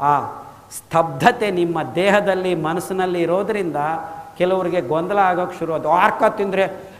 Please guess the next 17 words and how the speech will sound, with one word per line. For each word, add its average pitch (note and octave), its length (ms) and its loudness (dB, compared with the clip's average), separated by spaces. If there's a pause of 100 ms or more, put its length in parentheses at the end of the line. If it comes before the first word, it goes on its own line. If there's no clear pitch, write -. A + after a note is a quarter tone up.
ನಡಗುತ್ತೆ, F3+ 880 0
ನವಣೆ G#3 340 4
ತಿಂದರೆ F#3 420 -2
ಹೀಟು, F#3 440 -2 (420)
ಸಾಮೆ G#3 320 4
ತಿಂದರೆ F#3 400 -2
ತಲೆ F#3 280 0
ತಿರುಗುತ್ತೆ, F3 560 -2
ಈ F#3+ 220 -4
ಥರ G#3+ 200 0
ಹೇಳೋಕ್ಕೆ F#3+ 460 2
ಶುರು F#3+ 200 -2
ಮಾಡ್ತಾರೆ. D3+ 500 -2 (2250)
ಅವೆಲ್ಲ E3 360 0 (840)
ಆರು E3+ 420 2
ವಾರದಲ್ಲಿ F3 640 0 (420)
ಮೆತ್ತಿಗೆ D#3+ 680 -2